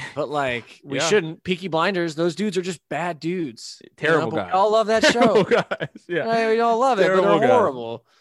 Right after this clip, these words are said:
Speaker 2: Yeah.
Speaker 1: So, yeah, and it's Sopranos. Horrible.
Speaker 2: True. Godfather.
Speaker 1: But
Speaker 2: I mean, we
Speaker 1: love
Speaker 2: can
Speaker 1: 'em.
Speaker 2: go on and
Speaker 1: Yeah.
Speaker 2: on.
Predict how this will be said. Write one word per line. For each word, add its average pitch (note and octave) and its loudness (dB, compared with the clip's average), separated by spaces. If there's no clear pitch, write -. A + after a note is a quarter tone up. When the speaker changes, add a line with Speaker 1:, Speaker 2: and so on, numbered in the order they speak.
Speaker 2:
Yeah. G3+ -4
Speaker 1:
So, E3 -2
yeah, B2+ -4
and C3+ -10
it's B2+ -16
Sopranos. C#3+ -6
Horrible. B3+ 2
Speaker 2:
True. A#3+ -2
Godfather. E3 0
Speaker 1:
But B2 -2
Speaker 2:
I B2 -4
mean, C3 -6
we C#3 -4
Speaker 1:
love G3+ 2
Speaker 2:
can G3 -2
Speaker 1:
'em. A#3 -6
Speaker 2:
go E3 0
on E3 0
and D3 -2
Speaker 1:
Yeah. D#3 -2
Speaker 2:
on. C3 -4